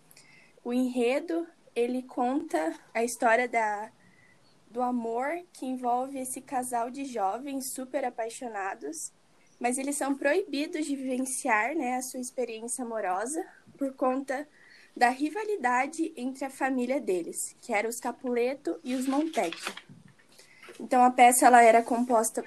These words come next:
é composta por cinco atos, tendo eles entre cinco a seis cenas cada ato.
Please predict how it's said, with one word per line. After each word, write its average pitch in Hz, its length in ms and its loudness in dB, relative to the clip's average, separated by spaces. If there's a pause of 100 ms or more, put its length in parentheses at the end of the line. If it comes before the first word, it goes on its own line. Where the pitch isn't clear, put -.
(140)
é 220 100 6
composta 233 640 2
por 214 300 -2
cinco 294 420 0
atos, 330 720 0 (260)
tendo 254 320 -2
eles 220 520 -6 (500)
entre 247 340 -4
cinco 330 540 -2
a 269 60 -2
seis 240 480 -2
cenas 262 520 -4
cada 202 520 -2
ato. - 260 -8